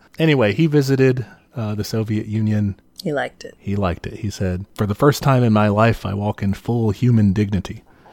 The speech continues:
Speaker 1: In Russia, I felt for the first time like a full human being. No color prejudice like in Mississippi.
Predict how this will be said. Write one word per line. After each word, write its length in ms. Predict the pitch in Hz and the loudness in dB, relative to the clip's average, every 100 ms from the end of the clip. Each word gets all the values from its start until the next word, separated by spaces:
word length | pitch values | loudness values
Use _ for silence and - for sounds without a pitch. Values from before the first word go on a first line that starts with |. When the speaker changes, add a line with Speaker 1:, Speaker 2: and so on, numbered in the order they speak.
| _ - | _ -10
Speaker 1:
In 100 | 101 | -4
Russia, 380 | 98 113 - 107 | 0 0 0 -2
I 120 | 104 | -2
felt 220 | - 107 - | -2 -4 -4
for 100 | 104 | -6
the 80 | |
first 280 | 104 113 - | -4 -4 -4
time 320 | - 110 107 | -2 0 2
like 220 | 104 95 95 | 0 -2 -6
a 40 | |
full 260 | - 107 107 | -2 -2 0
human 320 | 107 107 98 | 2 2 4
being. 440 | 107 117 92 92 | 4 2 2 -2
No 180 | 92 95 | -6 -6
color 340 | - 113 110 104 | -4 -2 -2 -2
prejudice 540 | 101 98 101 101 - | -4 -6 -6 -6 -6
like 180 | 95 - | -8 -4
in 100 | 95 | -2
Mississippi. 680 | 95 - 98 113 104 104 | -2 -4 -6 -6 -2 -4